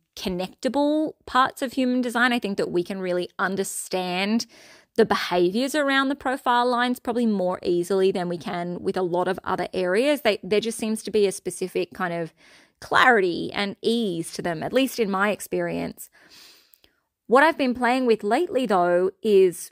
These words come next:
really digging into this sort of surprising area that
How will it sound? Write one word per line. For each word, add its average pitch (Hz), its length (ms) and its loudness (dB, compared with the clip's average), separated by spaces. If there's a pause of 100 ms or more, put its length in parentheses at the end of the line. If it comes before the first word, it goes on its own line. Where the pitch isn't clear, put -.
really 359 520 2
digging 202 340 0
into 185 720 0
this 202 160 -4
sort 208 140 0
of 175 80 -4
surprising 202 1200 -2
area 180 560 -4
that 185 400 4